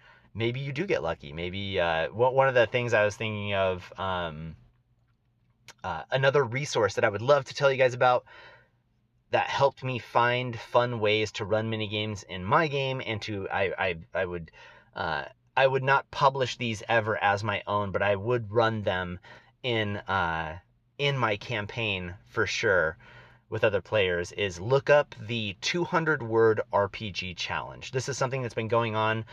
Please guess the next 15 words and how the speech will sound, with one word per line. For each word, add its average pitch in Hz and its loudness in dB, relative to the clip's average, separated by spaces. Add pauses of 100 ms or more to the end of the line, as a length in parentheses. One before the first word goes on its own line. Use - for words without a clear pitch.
(240)
at 101 0
the 117 4
recording 127 4
of 117 -4
this 170 6
podcast, 95 0
I 104 2
think, 135 -6
since, - -2 (400)
uh, 101 0
from 110 0 (880)
two 180 -6
thousand 151 4
and 107 -6
fifteen 147 -4